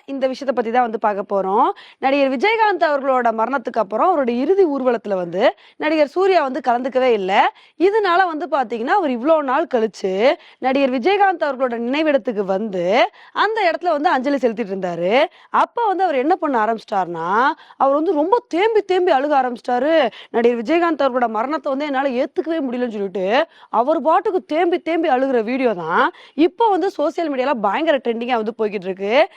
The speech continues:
இந்த மாதிரி அழுதது மட்டும் இல்லாம, நடிகர் சூர்யா அவர்கள் வந்து விஜயகாந்தை பத்தி ரொம்பவே உருக்கமா வந்து பேசியிருக்காருங்க.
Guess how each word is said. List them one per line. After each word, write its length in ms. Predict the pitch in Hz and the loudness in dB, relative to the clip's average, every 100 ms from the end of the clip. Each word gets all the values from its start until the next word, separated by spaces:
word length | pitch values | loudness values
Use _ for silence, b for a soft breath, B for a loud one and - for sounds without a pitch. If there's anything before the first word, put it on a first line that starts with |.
| B | B
இந்த 220 | B 262 269 | B 0 2
மாதிரி 200 | 320 349 | 2 2
அழுதது 340 | 254 359 392 | 0 0 -2
மட்டும் 300 | 311 302 349 | -2 -4 -2
இல்லாம, 380 | 277 247 220 190 160 170 247 330 B B | -2 0 -2 -2 -4 0 0 -2 B B
நடிகர் 300 | 262 277 269 | -2 0 0
சூர்யா 380 | 359 427 427 349 | 2 4 4 2
அவர்கள் 300 | 294 254 247 | 0 -2 -4
வந்து 220 | 240 330 | -4 -4
விஜயகாந்தை 500 | 240 311 320 285 233 | -2 -2 0 -2 -4
பத்தி 260 | 226 - 339 | -6 -2 0
ரொம்பவே 380 | 202 226 311 415 | 0 0 2 0
உருக்கமா 440 | 311 285 311 311 | 0 -2 0 0
வந்து 160 | 294 277 | 0 -2
பேசியிருக்காருங்க. 580 | 269 262 247 247 240 | -6 -6 -2 0 2